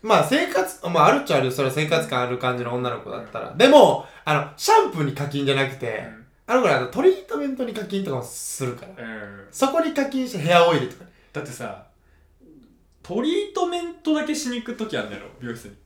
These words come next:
Speaker 1: そうやで。
Speaker 2: え、どういうことなの？
Speaker 1: メンテナンスって言ってるらしいよ。
Speaker 2: トリートメントをしに行くってすごない？
Speaker 1: 髪のメンテが必要でっていう。
Speaker 2: うん。
Speaker 1: 言うねんて。髪のメンテナンス。
Speaker 2: いや、でもさ、なんか、
Speaker 1: 何メンテナンスって。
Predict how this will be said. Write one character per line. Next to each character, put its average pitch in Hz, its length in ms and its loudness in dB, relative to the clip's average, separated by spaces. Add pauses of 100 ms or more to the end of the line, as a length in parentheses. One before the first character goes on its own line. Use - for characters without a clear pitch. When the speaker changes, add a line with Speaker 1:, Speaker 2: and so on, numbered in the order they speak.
(220)
Speaker 1:
そ - 200 -14
う - 20 -8
や 151 60 -10
で。 - 60 -14 (280)
Speaker 2:
え、 131 160 -12
ど 208 220 -4
う 320 40 0
い 403 160 2
う 427 40 -2
こ 440 120 2
と - 80 -10
な 165 60 -8
の？ - 60 -14 (400)
Speaker 1:
メ 185 180 4
ン 190 80 0
テ 214 80 6
ナ 202 140 8
ン 196 60 4
ス 190 160 -4
っ - 20 -4
て 180 120 -12
言 123 100 -6
っ - 20 -16
て - 120 -8
る 110 60 -6
ら 107 80 -10
し - 100 -16
い - 20 -14
よ。 - 60 -16 (460)
Speaker 2:
ト - 220 -8
リ 262 60 -8
ー 427 220 -6
ト 349 120 -4
メ 311 140 -6
ン 302 180 -10 (180)
ト 285 240 -8
を 277 100 -6
し - 300 -10
に 247 120 -6
行 233 80 -8
く 233 80 -12
っ - 20 -12
て - 80 -16
す - 100 -14
ご 123 100 -8
な 110 60 -12
い？ - 40 -20 (680)
Speaker 1:
髪 233 240 0
の 240 140 2
メ 240 140 6
ン - 80 2
テ 147 120 2
が 127 120 0
必 - 280 -8
要 131 140 0
で 131 140 -2
っ 131 60 -10
て - 180 -20
い - 20 -20
う。 - 40 -20 (560)
Speaker 2:
う 110 40 -20
ん。 95 340 -20
Speaker 1:
言 131 160 -4
う 117 40 -6
ね 101 60 -12
ん - 40 -16
て。 - 320 -20
髪 135 240 -10
の 135 140 -6
メ 135 100 -4
ン 131 80 -6
テ 131 120 -4
ナ 123 40 -2
ン - 20 -4
ス。 190 40 2
Speaker 2:
い - 20 2
や、 269 60 0
で 240 60 -2
も - 60 -6
さ、 117 300 -4
な 135 80 -6
ん 147 80 -8
か、 117 180 -10 (120)
Speaker 1:
何 156 160 -16
メ 110 160 -12
ン 151 100 -8
テ 175 80 -10
ナ 160 100 -10
ン 156 40 -14
ス - 160 -16
っ 151 40 -16
て。 - 140 -20